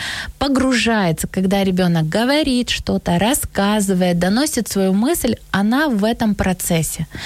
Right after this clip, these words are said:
И все другие действия, на них же тоже нужно, чтобы мозг обратил внимание и включился.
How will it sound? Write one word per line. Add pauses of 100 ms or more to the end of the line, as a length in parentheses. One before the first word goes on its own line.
(320)
И
все
другие
действия, (460)
на
них
же
тоже
нужно,
чтобы
мозг
обратил
внимание
и
включился.